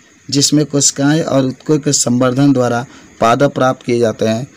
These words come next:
कौन सा विधि कहते हैं? तो याद रखो सूक्ष्म प्रबंधन,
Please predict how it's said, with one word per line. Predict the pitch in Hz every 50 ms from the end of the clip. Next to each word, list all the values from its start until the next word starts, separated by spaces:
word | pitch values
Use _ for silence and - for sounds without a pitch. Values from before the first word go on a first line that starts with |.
| - _ _ _ -
कौन | - 135 147 156
सा | 143 - 131
विधि | 127 131 123 120 123
कहते | 113 - 113 110 - 120
हैं? | 127 131
तो | 120 131
याद | 127 127 123 131 120
रखो | 127 123 - - 123
सूक्ष्म | 120 - - - 160 151 - - 147
प्रबंधन, | 139 - - 127 120 120 117 117 113 120 127 117 104